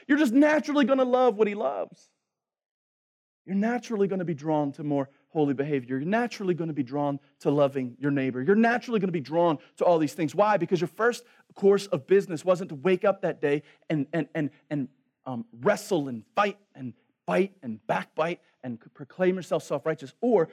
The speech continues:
wake up that day and gratify every little whim that you have running through your, your, your, your bo-,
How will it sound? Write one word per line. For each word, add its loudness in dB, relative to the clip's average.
wake 2
up 2
that 0
day 4
and -4
gratify -2
every 2
little 0
whim 0
that -6
you -2
have -4
running -4
through -2
your, -2
your, -4
your, -4
your -4
bo-, -4